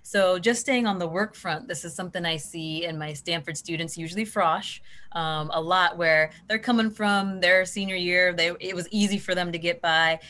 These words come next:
and now everyone's grinding and shining, and they're like, "Well, do I need to jump on that?" And a lot of them do jump on that train. And what I like to tell them is, you know, you could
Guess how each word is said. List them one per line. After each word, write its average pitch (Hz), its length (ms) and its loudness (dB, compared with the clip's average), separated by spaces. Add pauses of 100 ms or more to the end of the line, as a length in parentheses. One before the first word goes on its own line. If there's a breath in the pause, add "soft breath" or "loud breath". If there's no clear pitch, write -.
(120)
and 175 100 -4
now 180 180 6
everyone's 180 360 2
grinding 170 420 2
and 165 100 -2
shining, 160 400 2
and 156 100 -2
they're 156 100 -4
like, 151 180 0
"Well, 247 140 2
do 165 120 -4
I 147 100 4
need 277 180 -4
to 302 40 -10
jump 311 280 -4
on 302 160 -2
that?" 311 200 4
And 190 100 -2
a 175 40 -4
lot 180 180 2
of 190 100 0
them 170 100 -4
do 180 160 -4
jump 156 260 -8
on 147 140 -6
that 143 180 -6
train. 147 320 -8 (380 loud breath)
And 185 80 -8
what 202 100 4
I 214 100 6
like 202 220 2
to 185 60 -10
tell 330 300 0
them 220 220 0
is, 165 380 -2 (360 loud breath)
you 185 100 -6
know, 165 360 0
you 196 140 -4
could 302 420 0